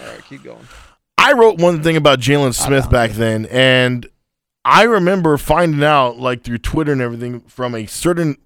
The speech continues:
Speaker 2: person that is big in, uh, the s-, D F W media right now. And he ridiculed me. He just downright made fun of me, saying I'm an idiot, that I didn't have to do all blah, blah, blah.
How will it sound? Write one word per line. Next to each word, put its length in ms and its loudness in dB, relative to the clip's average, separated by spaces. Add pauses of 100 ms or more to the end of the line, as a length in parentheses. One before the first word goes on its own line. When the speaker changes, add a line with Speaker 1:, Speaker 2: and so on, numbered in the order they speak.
Speaker 2:
person 360 -2
that 180 2
is 180 -2
big 260 -2
in, 380 -4 (140)
uh, 420 2
the 160 -2
s-, 220 -4
D 240 0
F 80 -2
W 300 2
media 340 2
right 180 -4
now. 300 -6 (800)
And 600 -4
he 240 -6
ridiculed 560 0
me. 160 -6
He 220 -6
just 340 -4
downright 480 2
made 200 -2
fun 200 -2
of 60 0
me, 120 -2
saying 220 0
I'm 120 -2
an 60 -2
idiot, 500 0
that 120 0
I 40 0
didn't 160 0
have 120 -2
to 60 -12
do 160 2
all 100 0
blah, 160 -2
blah, 140 -2
blah. 240 0